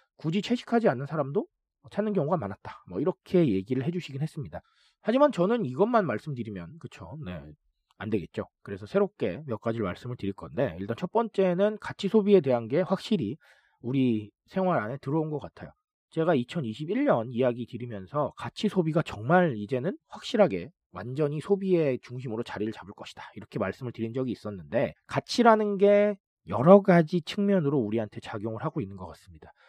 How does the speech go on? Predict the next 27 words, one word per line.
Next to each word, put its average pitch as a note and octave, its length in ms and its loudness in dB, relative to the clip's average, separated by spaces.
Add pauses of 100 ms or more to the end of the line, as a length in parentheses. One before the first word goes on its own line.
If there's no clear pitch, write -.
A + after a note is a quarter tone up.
(220)
본인의 G#3 360 4
가치를 C#3 640 -4
확실하게 F3+ 480 2
소비에 F#3+ 360 4
반영하려고 A2+ 720 -6
하는 - 200 -6
움직임도 G#2 560 -6
더 C3+ 240 -2 (280)
강해진 D3+ 440 -2
것 A#2+ 100 2
같아요. - 480 -10 (500)
예전에는 D4 460 8
제가 F3 440 8
얼마 C#3+ 200 0
전에도 D#3+ 200 -4
말씀드렸지만 A2 800 -10 (400)
우르르 G3 280 6
몰려가는 C3+ 480 2
소비 E3 240 -6
성향도 B2 420 -10
좀 D3+ 160 -6
있었고, - 500 -16
우리가 A#2 220 0
이걸 A2 180 2
군중심리라고 B2+ 760 -6
하죠. D3 420 -18
그리고 B2 340 -6